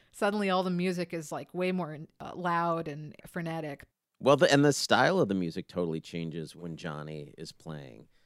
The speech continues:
Speaker 2: Like, he's drumming really intensely. Like, those scenes are really, like, effective and compelling because he's sweating and putting everything into this drumming. But it also uses, like, this noirish score, which is unlike the kind of jazz that you hear in the rest of the m-,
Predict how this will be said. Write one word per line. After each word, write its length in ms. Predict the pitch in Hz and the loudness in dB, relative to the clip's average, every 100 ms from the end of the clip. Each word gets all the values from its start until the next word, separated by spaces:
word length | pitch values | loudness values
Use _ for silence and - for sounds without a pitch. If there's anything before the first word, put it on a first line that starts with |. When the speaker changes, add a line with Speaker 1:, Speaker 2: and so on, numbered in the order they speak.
| _ _ 78 | _ _ -6
Speaker 2:
Like, 180 | 82 | -6
he's 340 | - 123 - - _ | -2 -2 -2 -10 _
drumming 440 | 95 104 135 120 | -8 0 2 4
really 320 | 95 107 117 87 | 4 4 4 2
intensely. 520 | - 90 113 - 90 | -2 -6 -6 -4 -4
Like, 220 | 73 - | -4 -4
those 180 | 101 104 | -2 -2
scenes 460 | - 98 120 98 | -4 -2 -2 -2
are 340 | 90 85 67 - 73 | -2 -4 -4 -10 -6
really, 380 | 104 160 123 | 0 2 4
like, 240 | 82 78 71 | 2 -2 -6
effective 680 | 78 - 98 - 92 80 73 | -10 -4 -2 -2 -2 -2 -2
and 220 | 82 78 - - | -8 -8 -12 -12
compelling 540 | 92 - 98 110 82 | -10 -4 -2 -2 -4
because 500 | 73 - 82 87 92 | -8 -10 -6 -4 -6
he's 180 | 78 73 _ | -10 -16 _
sweating 560 | - - 90 98 87 85 | -4 -4 0 0 0 -4
and 100 | 80 | -4
putting 260 | 104 87 87 | -4 -2 -2
everything 420 | 87 85 87 82 | -4 -4 -6 -6
into 320 | 82 87 73 - - | -6 -8 -10 -14 -12
this 140 | 90 - | -12 -8
drumming. 380 | 95 107 110 | -2 0 0
But 100 | 87 | 0
it 120 | 92 - | -2 -2
also 280 | 113 143 117 | -2 -2 -2
uses, 600 | 95 107 104 95 80 - | -2 -2 -2 -4 -6 -6
like, 160 | 80 | -10
this 220 | - 82 87 | -10 -14 -10
noirish 920 | 85 82 90 101 90 82 - - - _ _ - | -8 -4 0 0 0 -2 -6 -10 -12 _ _ -10
score, 640 | - - 95 90 76 71 | -6 -6 -2 0 0 -2
which 200 | 78 - | -6 -8
is 160 | 87 - | -8 -6
unlike 480 | 95 110 95 78 - | -4 -2 -2 -4 -8
the 40 | |
kind 140 | 90 78 | -10 -10
of 80 | |
jazz 400 | 76 82 78 95 | -10 -8 -6 -6
that 80 | 87 | -6
you 80 | 64 | -10
hear 220 | 76 87 | -8 -6
in 80 | 80 | -6
the 80 | 78 | -8
rest 300 | 82 104 - | -8 -8 -10
of 40 | |
the 80 | 78 | -10
m-, 140 | 71 | -10